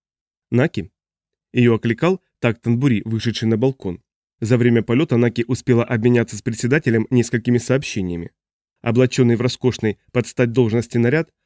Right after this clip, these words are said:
он выглядел не слишком-то трезвым. Здравствуйте, председатель Танбури.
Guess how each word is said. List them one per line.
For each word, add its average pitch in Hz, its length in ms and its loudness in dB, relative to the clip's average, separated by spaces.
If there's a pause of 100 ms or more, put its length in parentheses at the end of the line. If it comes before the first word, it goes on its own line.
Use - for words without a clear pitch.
он 202 200 -2
выглядел 123 500 0
не 165 120 2
слишком-то 117 480 -4
трезвым. 95 500 -6 (380)
Здравствуйте, 160 500 -2
председатель 123 480 -2
Танбури. 123 460 0